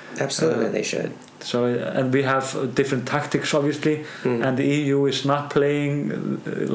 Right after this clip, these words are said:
Speaker 2: like, the, the most, uh, sensitive tactics, uh, it appears.
Speaker 1: No, they're
Speaker 2: Uh,
Speaker 1: not. Uh, but, I mean, there's al-, there's even, like, E U health officials who have been saying,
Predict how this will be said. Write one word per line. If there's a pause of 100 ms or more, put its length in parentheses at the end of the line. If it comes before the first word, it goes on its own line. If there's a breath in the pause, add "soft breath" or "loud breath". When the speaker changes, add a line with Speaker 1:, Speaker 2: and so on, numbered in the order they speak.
Speaker 2:
like,
the, (520 loud breath)
the
most,
uh,
sensitive
tactics,
uh, (260)
it
appears. (160)
Speaker 1:
No, (260)
they're
Speaker 2:
Uh,
Speaker 1:
not. (200)
Uh,
but, (180)
I
mean, (240)
there's
al-,
there's
even,
like, (160)
E (200)
U
health
officials
who
have
been
saying,